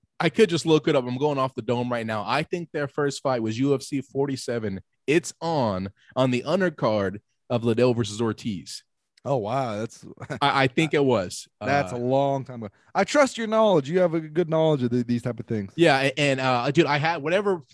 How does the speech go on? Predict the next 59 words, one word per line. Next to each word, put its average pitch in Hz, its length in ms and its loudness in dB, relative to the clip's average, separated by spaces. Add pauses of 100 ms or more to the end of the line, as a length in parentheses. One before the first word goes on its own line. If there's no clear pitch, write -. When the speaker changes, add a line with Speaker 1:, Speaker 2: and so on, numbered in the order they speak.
(120)
Speaker 1:
I 147 100 -4
think 269 180 -4
it - 40 0
was 127 120 0
on 123 140 0
that 113 140 -2
card, 110 200 0
whatever 156 300 -2
card 139 340 -2
that 123 160 -2
was, 117 260 -2
I 104 60 -4
had 135 180 0
that 127 140 -6
D 123 120 -6
V 117 80 -10
D. 120 160 -6
I've 113 120 -6
seen 131 160 -10
this 117 140 -8
fight 120 240 -8
so 127 140 -4
many 127 160 -6
fucking 123 320 -6
times. 107 400 -8 (360)
And 143 120 0
Nick 175 240 -2
Diaz 120 400 0
at 143 240 -6
that 131 220 -8
time, 107 460 -6
you 101 120 -4
know, 98 140 -2
I, 101 220 -4
I 127 80 2
don't 127 120 2
know 113 120 4
if 107 80 -4
this 101 140 -12
was, 95 140 -16
like, 95 320 -10
what, 95 140 -12 (100)
two 120 120 -10
thousand 95 600 -8
three, 110 460 -6
maybe? 113 140 -10
Speaker 2:
Four, 120 260 0
two 170 120 0
thousand 160 180 4
three 139 260 -2
or 127 80 -2
four, 123 340 -2
yeah. 113 200 -4 (380)
I 160 60 0
think 214 140 0
Speaker 1:
Yeah. 247 80 6
Speaker 2:
two 247 60 8
thousand 185 220 0
three 147 320 -2